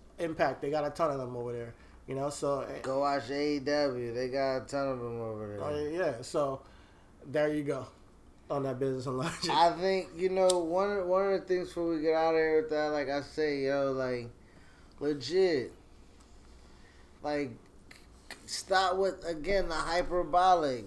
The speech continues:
Speaker 2: bruh. Like, okay, they, they cut people. They made some money.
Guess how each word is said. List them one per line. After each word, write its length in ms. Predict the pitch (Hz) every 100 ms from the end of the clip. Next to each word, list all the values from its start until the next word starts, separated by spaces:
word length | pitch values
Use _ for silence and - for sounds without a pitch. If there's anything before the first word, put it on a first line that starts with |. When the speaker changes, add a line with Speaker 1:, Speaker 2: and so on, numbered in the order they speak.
| 107
Speaker 2:
bruh. 340 | 139 156 151 143
Like, 200 | 143 143
okay, 600 | 160 156 156 151 156 156
they, 360 | 127 139 147 127
they 220 | 127 143
cut 460 | - 156 143 -
people. 320 | 131 107 - - - - - - - - - - -
They 160 | 139 147
made 300 | 151 151 143
some 300 | - 143 139
money. 260 | 131 101